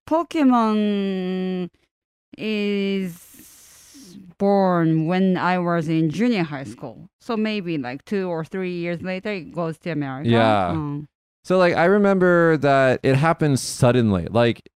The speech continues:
Speaker 2: just out of nowhere, people started, like, trading Pokemon cards.
Speaker 1: Mm.
Speaker 2: And then all of a sudden there was, like, a T V show.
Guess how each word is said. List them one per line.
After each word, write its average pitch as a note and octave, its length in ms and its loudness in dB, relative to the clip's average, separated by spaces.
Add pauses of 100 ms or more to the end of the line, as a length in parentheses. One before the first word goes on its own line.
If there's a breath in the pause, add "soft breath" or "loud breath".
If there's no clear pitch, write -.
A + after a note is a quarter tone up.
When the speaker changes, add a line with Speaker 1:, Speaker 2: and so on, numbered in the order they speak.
(120)
Speaker 2:
just - 400 -2 (100)
out C3+ 160 2
of D3 80 2
nowhere, C3 400 4
people B2+ 300 0
started, B2 260 2
like, G#2+ 260 4
trading A#2+ 320 2
Pokemon A2 480 2
cards. E2 460 -2 (340)
Speaker 1:
Mm. F3 420 -2
Speaker 2:
And B2 100 4
then C3 340 2
all B2+ 80 4
of B2+ 60 2
a C3 60 0
sudden C3 220 2
there A#2+ 120 4
was, A2+ 120 2
like, G#2+ 120 2
a G#2 60 0
T A#2 280 0
V A2+ 220 4
show. E2 460 0